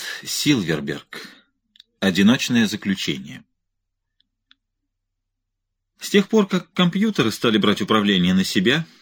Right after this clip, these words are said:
переваривая всякого рода информацию и принимая решения, человек мог привлечь к себе внимание лишь оригинальностью мышления. Причём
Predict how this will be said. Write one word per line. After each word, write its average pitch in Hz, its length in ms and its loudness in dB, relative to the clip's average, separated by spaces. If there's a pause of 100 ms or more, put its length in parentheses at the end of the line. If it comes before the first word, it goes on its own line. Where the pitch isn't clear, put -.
(300)
переваривая 107 540 2
всякого 87 380 -4
рода 85 180 0
информацию 92 680 -4
и 87 40 -4
принимая 92 440 -2
решения, 120 600 -4 (1080)
человек 98 420 0
мог 175 180 2
привлечь 165 360 2
к - 60 -12
себе 147 200 0
внимание 139 460 0
лишь 120 180 0
оригинальностью 113 800 0
мышления. 73 560 -4 (760)
Причём 92 440 0